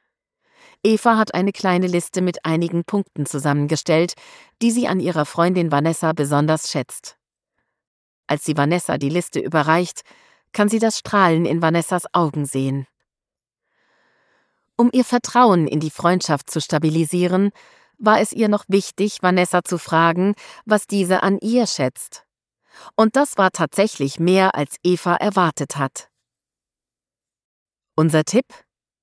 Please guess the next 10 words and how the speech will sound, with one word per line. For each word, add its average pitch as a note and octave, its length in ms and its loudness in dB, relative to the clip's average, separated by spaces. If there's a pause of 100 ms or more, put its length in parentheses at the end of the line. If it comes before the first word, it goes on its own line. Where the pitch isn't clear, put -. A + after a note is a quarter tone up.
(520)
Selbstreflexion. C#3 1120 0 (1120)
Mit A3 220 0
einer A#3+ 180 6
bewussten B3 540 2
Selbstwahrnehmung D3 960 2
können A3 320 4
Sie F#3+ 160 -4
Ihr D#3 260 0
eigenes D#3+ 520 0
Denken, F3 500 0